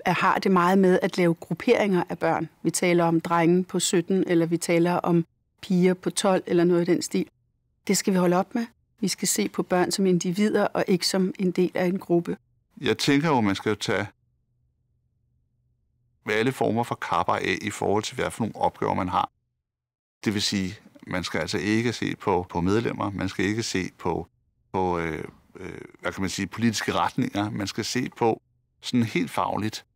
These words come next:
Speaker 2: hvad er barnets bedste tarv?
Speaker 1: For at lytte til børn, så skal man jo dels have noget tid, og man skal have noget vilje. Og man skal selvfølgelig også have noget teoretisk viden om, hvordan man gør. Der er teorier,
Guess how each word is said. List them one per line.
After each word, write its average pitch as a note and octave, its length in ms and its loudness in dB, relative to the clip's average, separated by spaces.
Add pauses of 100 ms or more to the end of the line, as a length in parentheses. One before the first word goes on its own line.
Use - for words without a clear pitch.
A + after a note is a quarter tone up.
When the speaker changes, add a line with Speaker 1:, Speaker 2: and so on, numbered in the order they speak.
(140)
Speaker 2:
hvad A2 300 -2
er G#2+ 280 -2 (460)
barnets F2+ 500 -2 (800)
bedste - 320 -4
tarv? - 280 -4 (600)
Speaker 1:
For B3+ 220 2
at A#3+ 140 4
lytte A#3 360 6 (580)
til - 120 -4
børn, G3+ 380 2
så - 100 0
skal G3+ 240 0
man G3 140 6
jo F#3 60 6
dels C4 360 2
have A3 140 2
noget G#3+ 160 2
tid, G3 220 0 (800)
og G3+ 100 4
man G3 100 6
skal F3+ 180 0
have F3 140 4
noget F3+ 180 4
vilje. F3 340 0 (840)
Og G3 120 4
man F#3+ 160 6
skal - 180 -2
selvfølgelig A3+ 560 4
også F3+ 240 2
have F#3+ 100 4
noget F#3+ 260 4
teoretisk F3 520 0
viden G3 340 4
om, F#3 120 0
hvordan F3 320 2
man F3 140 2
gør. E3 200 -2 (680)
Der G#3+ 60 2
er G3+ 260 4 (240)
teorier, F#3 500 2